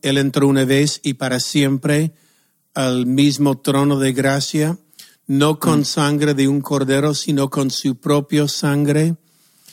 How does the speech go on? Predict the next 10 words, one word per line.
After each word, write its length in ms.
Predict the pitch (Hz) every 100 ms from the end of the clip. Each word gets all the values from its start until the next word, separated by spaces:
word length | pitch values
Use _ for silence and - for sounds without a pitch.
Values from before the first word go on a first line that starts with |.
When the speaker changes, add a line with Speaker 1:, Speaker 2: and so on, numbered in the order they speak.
| _ _ -
Speaker 1:
Él 380 | 143 147 151 -
entró 680 | 147 139 131 143 147 156 208 151
de 180 | 135
ser 260 | 131 151 135
este 300 | 139 - 139
mediador 1000 | 131 131 143 147 147 139 131 139 147 139
por 280 | 143 143 135
nosotros 1040 | 131 127 - 143 135 156 160 165 - - _ _ _ -
Speaker 2:
Yeah. 440 | - 101 95 92 87
Speaker 1:
y 480 | 143 135 139 165